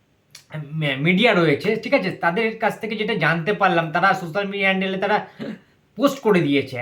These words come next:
at least আমরা দেখতে পাচ্ছি যে, আহ, জিদ্দা এবং দেবদা নাকি একসাথে কাজ করতে চলেছেন খুব শীঘ্রই।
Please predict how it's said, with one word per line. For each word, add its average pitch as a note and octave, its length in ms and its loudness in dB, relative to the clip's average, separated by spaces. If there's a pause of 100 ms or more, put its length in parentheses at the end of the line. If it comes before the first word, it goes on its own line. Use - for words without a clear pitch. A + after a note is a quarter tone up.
at A2+ 160 -12
least D3 180 -10 (300)
আমরা D3 200 -2
দেখতে D#3+ 280 -4
পাচ্ছি C#3+ 420 -4
যে, D#3 400 -2 (380)
আহ, A2+ 500 0 (840)
জিদ্দা F3+ 640 2 (240)
এবং D#3+ 320 -2
দেবদা F3+ 460 4
নাকি E3 320 0
একসাথে D#3 520 0
কাজ D#3 340 -2
করতে D#3+ 320 -6
চলেছেন E3+ 520 -4
খুব - 280 -8
শীঘ্রই। E3+ 540 -2